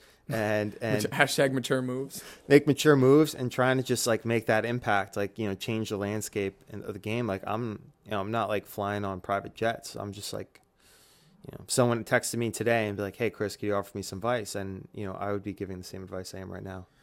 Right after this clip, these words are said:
Speaker 2: Right. So that's, that's really important to recognize that he's still figuring it out. And the thing that has felt most comfortable to him, or looking back on it in hindsight,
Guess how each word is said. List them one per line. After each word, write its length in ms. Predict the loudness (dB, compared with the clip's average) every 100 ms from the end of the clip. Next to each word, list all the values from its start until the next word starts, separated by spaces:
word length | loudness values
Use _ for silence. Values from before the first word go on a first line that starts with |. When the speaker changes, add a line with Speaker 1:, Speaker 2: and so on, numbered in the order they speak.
| _ _ _
Speaker 2:
Right. 300 | 6 6 0
So 340 | 0 4 4 4
that's, 480 | 2 4 4 0 -10 _ _ _
that's 400 | 6 8 8 2
really 300 | 2 4 4
important 440 | 2 2 0 0 0
to 80 |
recognize 480 | 2 2 2 2 4
that 180 | 2 0 -8 _ _ _ _ _ _ _ _ _ _ _
he's 240 | 0 4 8
still 200 | 8 8
figuring 480 | 8 6 6 4
it 100 | 4
out. 260 | 4 2 -2 _ _ 2
And 440 | 4 4 2 -6
the 140 | 0 0
thing 420 | 4 4 4 6
that 160 | 6 6
has 200 | 4 0 2
felt 320 | 4 4 2
most 560 | -6 2 4 4 -2 -12
comfortable 560 | -4 -4 0 2 2 0
to 120 | -2
him, 340 | 0 0 -2 8
or 200 | 8 10
looking 540 | 8 6 6 0 2
back 300 | 6 6 6
on 160 | 4 2
it 80 | -2
in 120 | -6
hindsight, 760 | -4 0 2 2 2 2 0